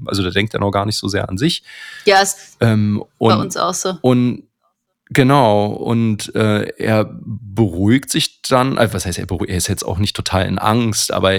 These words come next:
Speaker 1: er stellt schon auch so besorgte Fragen. Und, ähm, ich find das super wichtig, mit ihm darüber zu reden.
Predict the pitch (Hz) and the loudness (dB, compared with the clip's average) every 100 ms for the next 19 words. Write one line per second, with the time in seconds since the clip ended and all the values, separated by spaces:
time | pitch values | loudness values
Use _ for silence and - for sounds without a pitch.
0 | 101 - 104 - 135 143 - 131 131 131 | -2 -4 -2 0 2 2 0 0 0 -2
1 | - 113 - 123 107 104 101 101 - 98 | -2 -2 -2 -4 -4 0 2 2 -2 -8
2 | - 92 92 87 92 92 - - 95 92 | -4 -2 -2 -2 -6 -8 -10 -6 -4 -2
3 | 101 - - 101 98 95 95 - - 107 | -6 -6 -6 -4 -2 -2 -4 -8 -8 -4
4 | 98 - 131 101 98 110 - 98 95 - | -4 -4 -2 -2 -4 -6 -4 -4 -4 -8
5 | - _ _ 104 101 - 110 101 95 98 | -10 _ _ -6 -6 -2 -2 0 -2 -4
6 | - 98 90 87 87 92 | -4 -6 -4 -4 -6 -8